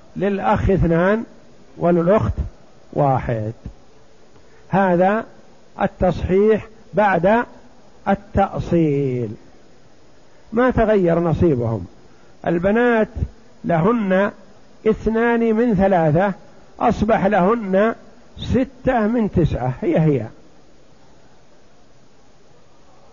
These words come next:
والأخ والأخت لهم واحد من ثلاثة، أصبح لهم ثلاثة من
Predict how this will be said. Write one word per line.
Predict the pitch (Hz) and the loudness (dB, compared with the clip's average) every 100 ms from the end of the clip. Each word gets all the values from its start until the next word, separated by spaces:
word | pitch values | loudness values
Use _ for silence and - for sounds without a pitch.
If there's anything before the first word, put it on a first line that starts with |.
| - - - - - - - | -20 -20 -20 -20 -20 -20 -4
والأخ | 196 226 247 247 170 | 0 2 2 -2 0
والأخت | 202 214 196 208 208 - - - - - - | 0 0 2 0 0 -6 -8 -10 -18 -20 -8
لهم | - 196 208 196 | -2 0 0 0
واحد | 226 214 160 220 226 - - - - - - - | 2 2 2 0 0 -8 -20 -20 -20 -20 -20 -16
من | - 214 254 | -2 0 0
ثلاثة، | 214 240 202 175 156 185 - - - - - | 0 2 2 2 2 0 -2 -12 -20 -20 -4
أصبح | - 208 185 196 143 | -2 0 0 0 0
لهم | 208 190 190 143 - | 0 0 -2 -4 -2
ثلاثة | 214 233 247 247 190 254 214 - - - | 0 2 2 2 2 2 0 -4 -20 -10
من | - 190 233 247 269 | 0 2 4 4 0